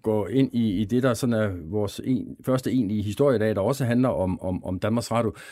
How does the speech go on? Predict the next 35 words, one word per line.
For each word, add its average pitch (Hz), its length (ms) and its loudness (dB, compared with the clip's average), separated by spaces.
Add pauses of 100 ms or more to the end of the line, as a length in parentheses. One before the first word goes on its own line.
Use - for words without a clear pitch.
(100)
så 143 100 0
synes 147 240 2
jeg 135 80 6
lige, 170 420 -2
jeg 131 120 0
godt 139 120 2
kunne 135 80 -8
tænke 147 120 0
mig 151 100 2
at 90 60 -2
runde, 113 560 2
øh, 113 260 0
det 147 100 4
program, 127 420 0
der 120 120 2
jo 101 160 0
på 123 160 -6
en - 20 0
eller 156 120 -2
anden 139 120 0
måde 151 120 0
gjorde 123 340 2
dig, 101 160 2
jeg 90 140 0 (1120)
vil - 100 -20
ikke - 100 -16
sige 104 160 0
landskendt, 117 600 0
men, 139 140 4
men, 185 180 0
men 175 280 2
tæt 208 220 8
på. 156 280 6
Altså, 123 180 0
du 151 200 0